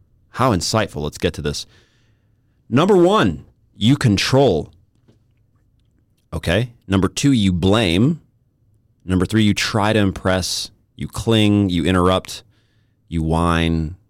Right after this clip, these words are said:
you criticize, you preach, you dwell, and you fear. I, that's, a lot of these are obvious. Is this not, that's not really,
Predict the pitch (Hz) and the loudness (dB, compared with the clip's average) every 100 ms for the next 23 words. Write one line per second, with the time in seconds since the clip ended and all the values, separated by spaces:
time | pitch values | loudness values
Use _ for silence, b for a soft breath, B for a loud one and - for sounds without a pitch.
0 | _ _ _ - 76 - 101 92 - 90 | _ _ _ -16 -14 -4 -2 0 -2 0
1 | 82 80 78 - - _ _ _ _ _ | 0 -2 -4 -8 -14 _ _ _ _ _
2 | _ _ - 92 - 123 127 - 98 87 | _ _ -4 -4 0 0 0 -2 -4 -2
3 | 90 92 92 92 90 - 85 82 80 80 | 0 2 2 0 -2 -2 -4 -2 -4 -6
4 | - - - - - - - - 98 101 | -10 -14 -12 -12 -12 -14 -10 -6 -4 -4
5 | 98 95 - _ _ _ _ _ _ _ | -4 -6 -10 _ _ _ _ _ _ _
6 | _ _ _ _ _ _ _ _ _ _ | _ _ _ _ _ _ _ _ _ _
7 | _ - 95 156 180 - - - - 101 | _ -6 -2 0 -2 -4 -4 -6 -6 0
8 | 117 185 185 156 113 104 170 82 69 73 | 2 2 2 2 2 2 2 -2 -6 -4
9 | 90 85 101 - 104 110 - _ _ - | -4 0 0 2 2 2 -2 _ _ -4
10 | 107 - 127 113 113 101 90 82 | -4 0 0 2 2 2 0 -2